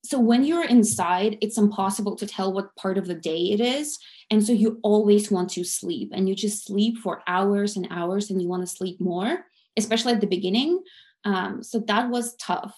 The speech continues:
The rest of it was incredible. Uh, it's always beautiful. There's always sea, uh, all around you. There are dolphins, flying fish,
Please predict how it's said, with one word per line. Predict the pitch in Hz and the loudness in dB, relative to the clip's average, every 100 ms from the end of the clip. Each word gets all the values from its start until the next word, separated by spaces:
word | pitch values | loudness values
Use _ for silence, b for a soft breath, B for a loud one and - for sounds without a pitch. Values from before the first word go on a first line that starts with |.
| - | 2
The | 214 | 2
rest | 196 254 - | 4 0 -2
of | 440 | -2
it | 415 | 2
was | 233 226 - | 2 2 2
incredible. | 233 208 294 392 226 139 - _ - | 2 4 2 2 0 -4 -8 _ -6
Uh, | 202 196 190 - | 0 2 0 0
it's | 202 202 - | -2 -2 2
always | 208 233 262 254 226 | 4 4 2 0 -2
beautiful. | 202 196 208 220 233 | 2 4 4 2 2
There's | 214 196 | 2 0
always | 196 190 208 208 - | 0 2 2 0 -2
sea, | 190 202 240 247 B B B | 0 4 4 2 B B B
uh, | 208 190 190 190 | 0 0 0 0
all | 202 202 | 2 2
around | 190 190 202 214 | 2 4 4 4
you. | 247 254 233 | 4 2 2
There | 190 | 0
are | 180 - _ | -2 -8 _
dolphins, | 202 196 226 247 254 254 247 240 - b b b - | 0 2 0 0 0 6 6 4 -2 b b b -8
flying | - 196 226 233 | -2 2 6 6
fish, | 226 233 226 226 233 - - - | 4 2 4 4 2 0 -4 -8